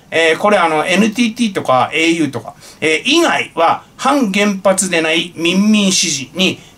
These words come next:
回りましたとさ。めでたし、めでたし。えー、早く滅びろ立憲って思ってるんですけれども。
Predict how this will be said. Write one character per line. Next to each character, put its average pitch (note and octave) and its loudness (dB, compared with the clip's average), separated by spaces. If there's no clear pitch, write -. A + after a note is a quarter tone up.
回 D3 2
り D3 0
ま C#3 0
し - -4
た G#2+ -6
と F#2+ -14
さ。 - 0
め D3+ -2
で C#3+ 0
た B2 0
し、 G2 -4
め A2+ -4
で D3 -8
た E3+ 0
し。 - -2
え C#3+ 0
ー、 - 0
早 D#3 0
く D3 -6
滅 C3+ -4
び C3+ -2
ろ A2+ -4
立 G2 -12
憲 C#3 0
っ - -6
て F3 -2
思 C3+ 0
っ - -4
て - -10
る C3+ -2
ん - -4
で G#2+ -4
す - -2
け C3+ -6
れ A#2+ -2
ど A2 -6
も。 A#2 -6